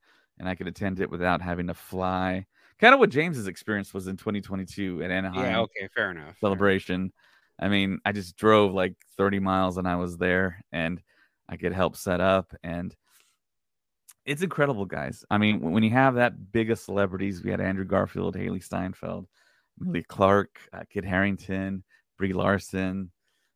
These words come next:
Speaker 1: Uh, we had Chuck Woody, Awuji, uh, the villain from Guardians of the Galaxy Volume Three. Of course, we had Katie Sackhoff, Ming-Na Wen. Their panels,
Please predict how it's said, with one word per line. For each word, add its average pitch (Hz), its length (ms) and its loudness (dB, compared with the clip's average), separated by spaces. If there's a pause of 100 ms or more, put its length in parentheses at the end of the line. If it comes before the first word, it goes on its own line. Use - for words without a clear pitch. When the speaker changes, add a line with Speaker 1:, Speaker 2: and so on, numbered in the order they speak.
(120)
Speaker 1:
Uh, 92 120 -4
we 95 120 -4
had 98 200 0
Chuck - 300 -2
Woody, 120 440 2 (100)
Awuji, 117 760 2
uh, 95 180 -2
the 92 100 -2
villain 101 360 -2
from 92 460 -4 (100)
Guardians 92 280 -2
of - 40 -18
the - 100 -20
Galaxy 95 560 -10 (180)
Volume 92 300 -8
Three. 120 420 0 (380)
Of 113 120 -8
course, - 260 2
we 92 40 -2
had 92 140 -6
Katie 110 300 4
Sackhoff, 95 640 0
Ming-Na 95 400 0
Wen. 90 440 -2 (680)
Their 123 200 10
panels, 147 580 6